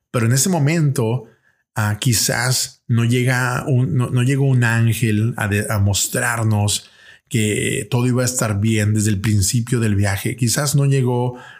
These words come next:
eh, no sé, no vimos nada espectacular. Solamente fue algo cotidiano, algo que tenía que pasar, que era el regresar, eh, a e-,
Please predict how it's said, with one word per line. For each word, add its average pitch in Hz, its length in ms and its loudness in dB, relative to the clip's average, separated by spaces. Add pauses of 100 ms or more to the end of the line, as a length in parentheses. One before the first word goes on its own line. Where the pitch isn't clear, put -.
(260)
eh, 113 500 0
no 139 120 2
sé, 147 120 0
no 131 120 2
vimos 160 300 0
nada 151 280 0
espectacular. 104 1000 -2
Solamente 147 500 0
fue 135 180 0
algo 139 300 0
cotidiano, 110 640 0
algo 127 160 0
que 135 120 -4
tenía 120 260 0
que 139 100 0
pasar, 123 580 -2
que 113 120 -2
era 120 240 -2
el 113 260 0
regresar, 110 760 0
eh, 110 260 2
a 110 220 0
e-, 113 200 -2